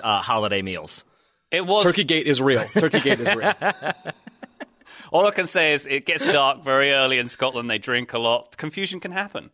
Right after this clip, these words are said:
Speaker 1: <laughs> Um, I will not take us to Scotland. I will keep us in the Premier League. Uh, I would like to give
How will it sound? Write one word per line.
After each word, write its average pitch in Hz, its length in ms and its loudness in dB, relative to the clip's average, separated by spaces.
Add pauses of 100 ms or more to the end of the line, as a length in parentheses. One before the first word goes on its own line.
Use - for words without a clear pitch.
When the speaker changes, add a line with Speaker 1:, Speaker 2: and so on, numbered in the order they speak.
(420)
Speaker 1:
<laughs> - 140 -2 (1300)
Um, 175 300 2 (140)
I 226 120 4
will 233 100 4
not 220 180 2
take 160 140 -2
us 143 80 -10
to 147 100 -4
Scotland. 107 420 0
I 117 80 2
will 120 80 4
keep 139 240 -6
us 110 160 -6
in 117 140 -6
the 110 80 -4
Premier 117 260 0
League. 107 320 -2 (320)
Uh, 135 260 4
I 147 160 0
would 180 160 0
like 160 220 0
to 151 140 -2
give 127 460 2